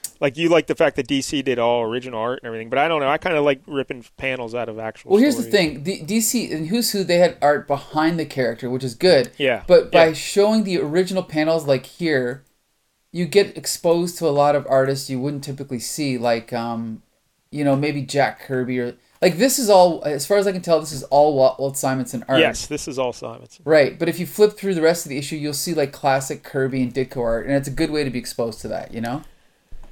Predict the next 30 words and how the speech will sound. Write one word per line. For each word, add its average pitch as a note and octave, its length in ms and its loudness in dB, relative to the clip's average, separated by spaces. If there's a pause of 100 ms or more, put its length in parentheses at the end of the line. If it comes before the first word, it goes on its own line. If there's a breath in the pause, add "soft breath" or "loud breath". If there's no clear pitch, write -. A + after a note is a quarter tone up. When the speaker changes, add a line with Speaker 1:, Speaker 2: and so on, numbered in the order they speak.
(200)
Speaker 1:
Yeah, F#3+ 240 4
it, E3+ 300 -8
yeah. G3 280 4
We F3 120 6
should G3 200 -2
mention, F#3+ 360 -2
uh, D#3+ 120 6
we D3+ 120 4
get F3 120 2
the E3+ 80 0
big, E3+ 220 0 (200)
uh, E3 200 4
head-to-toe D#3 720 4
shot C#3+ 460 2
of C#3+ 100 -4
the C3 60 -2
character, B2+ 800 -2 (600)
and, D3+ 520 0
but E3 200 4
in E3 140 -6
the D#3+ 80 0
Marvel E3+ 400 4
Handbook, D#3 520 0
the D3 80 6
background D#3 500 4
is C3+ 80 -4
just C3 220 -8
one C#3 160 -6
solid B2+ 400 -2
color. A#2 440 -4